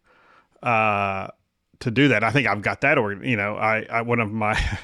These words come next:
<laughs> one of my direct reports, I, I sent him a note in Zoom about something, and the response back immediately was, "You're killing me, Smalls."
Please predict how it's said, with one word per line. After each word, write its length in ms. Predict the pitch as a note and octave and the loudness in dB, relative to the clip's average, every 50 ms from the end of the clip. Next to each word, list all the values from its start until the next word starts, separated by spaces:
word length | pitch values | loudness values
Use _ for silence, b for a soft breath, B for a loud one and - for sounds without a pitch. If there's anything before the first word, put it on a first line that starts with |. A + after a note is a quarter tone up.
| - C3 - - | -10 -10 -10 -12
<laughs> 380 | - - - - - - _ | -20 -20 -20 -20 -20 -20 _
one 240 | - B2 A#2+ A#2+ A#2+ | -8 -6 -4 -4 -2
of 200 | A#2 A2+ G2 G2+ | -4 -4 -6 -8
my 280 | A2 G#2+ G#2+ G#2+ G#2 G2+ | -4 -2 0 0 0 0
direct 340 | G#2 G#2+ G#2+ G#2+ G#2 - | 0 0 0 0 -2 -4
reports, 560 | A2 A2 - - A2+ A2 G#2+ G#2 - - - - | -10 -10 -6 -4 -2 -2 -2 -2 -4 -8 -10 -6
I, 280 | - A2 G#2+ G#2+ G#2+ - | -4 -4 -4 -4 -6 -6
I 100 | G#2 G#2 | -8 -8
sent 200 | G#2 - - B2 | -6 -6 -6 -6
him 80 | A#2 A2 | -4 -4
a 60 | A2 | -4
note 240 | A2 A2 A2 A2+ G#2+ | -2 -2 -2 -2 -2
in 160 | G#2 G2+ G2+ | -2 -4 -4
Zoom 400 | G2 G#2 A#2 A#2+ A#2+ A#2 A2 G#2+ | -2 0 0 0 0 0 -2 -2
about 280 | G#2+ G2+ G2 G2+ G#2 G#2 | -4 -4 -6 -6 -6 -6
something, 400 | - A#2 G#2+ F#2+ F#2+ G#2+ G#2+ G#2+ - B B B B B - | -8 -8 -8 -6 -6 -8 -8 -8 -12 B B B B B -8
and 600 | - A2 A2 A2 G#2+ G#2 G#2+ G#2+ G#2+ G#2 G#2 - - _ _ | -4 -2 0 0 0 0 0 -2 -4 -6 -10 -14 -20 _ _
the 260 | - C3+ B2+ A#2 A#2 | -14 -4 -2 -2 0
response 440 | A2+ A2 - - - B2+ B2 A2+ - | 0 -4 -4 0 0 0 0 -2 -2
back 300 | - B2 A#2+ A#2 - - | -2 0 0 0 0 -2
immediately 460 | A2+ A#2 B2 B2 B2+ A#2+ A2 A2+ A#2 | -2 0 2 2 2 0 0 -2 -2
was, 200 | A2 G#2+ G2+ F2+ | -2 -4 -4 -4
"You're 100 | A2+ A2 | -8 -8
killing 500 | - - - - F#3+ F#3 C#3+ B2 A2 G#2 | -10 -8 -2 0 2 4 4 4 2 0
me, 120 | G#2 G#2 | -4 -4
Smalls." 720 | - - - - A#2+ A2+ A#2 A#2+ B2 B2+ C3 C#3+ C#3 - - | -6 -6 -4 -2 0 2 2 4 4 4 2 2 -2 -4 -8